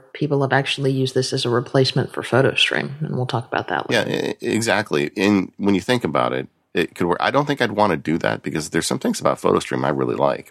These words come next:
Speaker 2: But if there were, if you wanted to limit the number of,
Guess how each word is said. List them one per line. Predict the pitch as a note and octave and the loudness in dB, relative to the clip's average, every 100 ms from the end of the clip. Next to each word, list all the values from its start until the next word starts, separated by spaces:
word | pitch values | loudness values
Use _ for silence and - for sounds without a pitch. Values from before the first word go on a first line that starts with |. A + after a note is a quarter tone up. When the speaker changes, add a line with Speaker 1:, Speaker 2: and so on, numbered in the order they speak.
| - | -2
Speaker 2:
But | G2 - - - - - - | 0 0 -4 -20 -20 -6 0
if | A2+ | 2
there | B2+ A2 | 4 4
were, | F#2 F2 E2+ E2+ | 4 4 4 2
if | - | 0
you | F#2 | 2
wanted | G2 G2 E2 | 4 2 0
to | D#2 | 2
limit | E2 G2+ G2+ D#2+ | 4 4 4 2
the | - | 0
number | D2+ D2+ D2 C#2 | 0 0 0 2
of, | C2+ C2+ - | 0 -4 -12